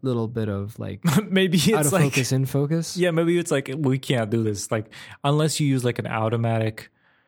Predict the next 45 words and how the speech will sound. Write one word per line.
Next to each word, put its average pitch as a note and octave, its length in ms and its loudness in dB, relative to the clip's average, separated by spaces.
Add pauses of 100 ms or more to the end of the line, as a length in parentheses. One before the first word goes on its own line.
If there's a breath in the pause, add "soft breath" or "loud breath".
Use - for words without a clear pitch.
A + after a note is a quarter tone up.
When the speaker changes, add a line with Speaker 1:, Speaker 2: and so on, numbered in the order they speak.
(560)
Speaker 2:
like, A2+ 180 -2
an A2+ 80 -2
eye A2+ 220 0
tracker C#3+ 640 -2
and A2+ 240 -2
just, - 240 -4 (100)
Speaker 1:
Yeah, D3 120 0
Speaker 2:
like, E3 40 2
Speaker 1:
but F#3 80 0
no G3+ 160 0
one G#3 160 2
Speaker 2:
focus. F3 160 4
Speaker 1:
does G#2 60 -4
that, G#2 220 -6
do A#2+ 160 -4
they? G2 260 -10 (420)
Speaker 2:
Well, - 220 -6
I F3 80 2
mean, F#3 200 2
like, F3 200 0
not D#3 160 2
in, C3+ 200 0
not C3 240 0
in A2+ 100 0
movies. A2 420 -2
No, A2 160 0
they G#2+ 160 0
had A2+ 160 -4
to, A2+ 140 -4 (220)
I, C3 280 -6
I C#3 60 -8
guess A#2 500 -6
'cause G#2+ 160 -4
of G#2+ 180 -6
unions. C#3+ 500 -2
<laughs> - 20 -8
I D3 100 4
don't, - 360 -2
I D3+ 120 2
don't C#3 180 -2
know. C3+ 160 0
Maybe A#2 300 -2
you G3+ 60 6
Speaker 1:
Yes, A3+ 260 4
Speaker 2:
can't. A3 260 4